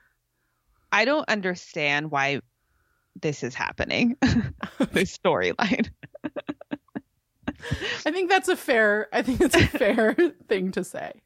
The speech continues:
Speaker 1: Like, Mitch never got a vasectomy. This doesn't make any sense.
Speaker 2: Yeah, apparently not. I mean, like, the, I was thinking about the age thing, and I was like, "Eh," I mean,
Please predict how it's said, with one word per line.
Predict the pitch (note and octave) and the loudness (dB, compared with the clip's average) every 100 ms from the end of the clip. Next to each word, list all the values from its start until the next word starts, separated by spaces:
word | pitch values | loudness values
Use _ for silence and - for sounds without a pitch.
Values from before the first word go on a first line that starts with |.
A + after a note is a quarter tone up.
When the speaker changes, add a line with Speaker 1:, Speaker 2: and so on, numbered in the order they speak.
| _ _ _ _ | _ _ _ _
Speaker 1:
Like, | - G3 G3+ | 2 2 4
Mitch | G3 G3 - | 2 2 -2
never | F#3 D#3 D#3+ | 2 2 4
got | D#3 D3+ | 2 0
a | |
vasectomy. | F3 F#3+ D3+ - - A3+ B3 C#4 D4 D4 | -2 -2 -2 -2 -2 -2 0 -2 -6 -2
This | G3+ | 2
doesn't | G#3 A3+ | 4 4
make | G#3 F3+ | 2 2
any | D#3 C#3+ | 0 0
sense. | E3 C#3 - A#3 - | 0 -2 -2 -8 -12
Speaker 2:
Yeah, | - A#3+ E3 C3 - | -4 0 0 -2 -8
apparently | G3 A3 F3 D#3 | -4 -2 -2 -4
not. | C#3 A#2+ A2 - _ - - - | -8 -8 -12 -16 _ -20 -18 -2
I | D4 D#4+ | 2 4
mean, | E4 D#4 | 4 4
like, | D#4 D4+ - - _ | 2 0 -4 -20 _
the, | A#3 C#4+ C#4 - - - B3+ A3 - | 0 2 2 -2 -20 -8 -4 -2 2
I | C4+ | 2
was | C#4+ | 2
thinking | F4+ G#4 | 0 2
about | F#4+ | 0
the | G#3+ E3+ | 0 -2
age | A3 A#3+ G#3 | 0 0 0
thing, | C4+ C4 B3+ A#3+ | 0 2 2 2
and | A3+ | 2
I | |
was | A3 G#3+ | 2 4
like, | A3+ A3 A3+ - | 4 4 2 0
"Eh," | G4 G4 F#4+ - - | 4 4 2 0 0
I | |
mean, | E4+ E4+ D4+ C4+ | 4 4 4 0